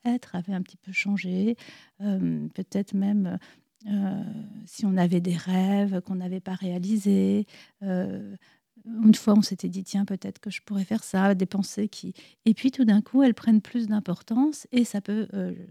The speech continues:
changer un peu l'orientation de la vie. Donc, c'est quand même, euh, des, très puissant. Donc, ça sert, euh, moi, je trouve que c'est très utile dans deux cas. Donc, soit pour les personnes qui ont une vie, euh, extrêmement chargée et, et du coup, bah,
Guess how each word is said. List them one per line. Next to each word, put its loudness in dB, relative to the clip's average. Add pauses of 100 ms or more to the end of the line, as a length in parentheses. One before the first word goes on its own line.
changer 0
un 4
peu 2
l'orientation 4
de 8
la 4
vie. -2
Donc, -2
c'est -4
quand 0
même, 6
euh, -2
des, -6 (440)
très -2
puissant. -8
Donc, 4
ça 4
sert, 0
euh, 2 (180)
moi, 0
je -10
trouve -4
que -14
c'est -6
très -4
utile 0 (120)
dans 0
deux 2
cas. -2
Donc, -2
soit 0 (220)
pour -8
les -4
personnes -2
qui -8
ont -4
une -4
vie, -4 (800)
euh, -4
extrêmement 0
chargée -6
et, -4
et -4
du -6
coup, -2
bah, -6